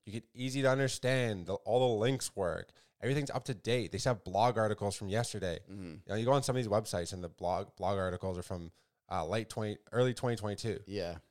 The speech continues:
Speaker 1: It's like, well, what the heck are you guys doing? You're just kinda giving up on your project?
Speaker 2: I think it was one of them we did. It was VeChain. A, like, a bunch of the links were broken.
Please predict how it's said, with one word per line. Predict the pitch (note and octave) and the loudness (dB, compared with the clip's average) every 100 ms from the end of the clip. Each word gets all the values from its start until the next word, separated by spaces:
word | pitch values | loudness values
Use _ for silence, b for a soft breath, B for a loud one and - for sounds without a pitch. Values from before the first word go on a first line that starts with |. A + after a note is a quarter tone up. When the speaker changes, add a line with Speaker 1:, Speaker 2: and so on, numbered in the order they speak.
| _ - | _ -8
Speaker 1:
It's | A#2+ | 0
like, | A2+ | 0
well, | G#2+ A2+ A2+ | 2 -2 -2
what | - D3+ | -4 0
the | F3 | 2
heck | E3+ | 0
are | |
you | D#3 | 0
guys | A#2+ F2+ | 0 0
doing? | A2 | -4
You're | F2+ | -6
just | F#2 | -6
kinda | B2 F#2 | -8 -6
giving | F#2+ | -4
up | F#2+ F#2+ | -4 -4
on | E2+ | -8
your | |
project? | D#2+ F2+ A#2+ | -4 -4 -2
Speaker 2:
I | C#3+ | -2
think | C3+ | 2
it | D3 | 4
was | B2 | 4
one | B2 | 2
of | A#2+ | 2
them | |
we | A#2 | 0
did. | G#2+ G#2+ | 0 0
It | |
was | G2 | -2
VeChain. | D#2+ A2+ A#2 D3 C#3+ D#3+ F#3+ | -4 -6 0 4 6 4 2
A, | A2 | -2
like, | G2 A2+ - | 0 -2 -4
a | F#2 | -12
bunch | F#2+ A2+ A#2+ | 0 0 2
of | B2 | -2
the | |
links | A2 A#2+ - | -2 -4 -2
were | A2+ | -2
broken. | A2+ A#2 A#2 A2+ A2 A2 | 0 0 2 0 2 -2